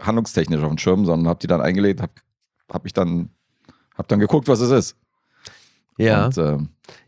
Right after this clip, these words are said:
Speaker 2: Ja, bei dem anderen, da wusste ich nur, äh, von wem der ist. Und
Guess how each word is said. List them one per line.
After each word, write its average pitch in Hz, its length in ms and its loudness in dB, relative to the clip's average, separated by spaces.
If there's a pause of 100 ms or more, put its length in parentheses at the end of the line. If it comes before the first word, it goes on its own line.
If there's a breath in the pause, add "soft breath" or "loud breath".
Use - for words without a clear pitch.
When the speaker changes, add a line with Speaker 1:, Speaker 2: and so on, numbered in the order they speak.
(340 loud breath)
Speaker 2:
Ja, 113 120 4
bei 123 120 6
dem 123 140 4
anderen, 147 340 4
da 113 280 0
wusste 131 260 -2
ich 120 140 -4
nur, 123 640 2 (160)
äh, 71 120 -6
von 101 300 -4
wem 113 200 0
der 101 220 0
ist. - 380 -4 (140)
Und 90 340 -2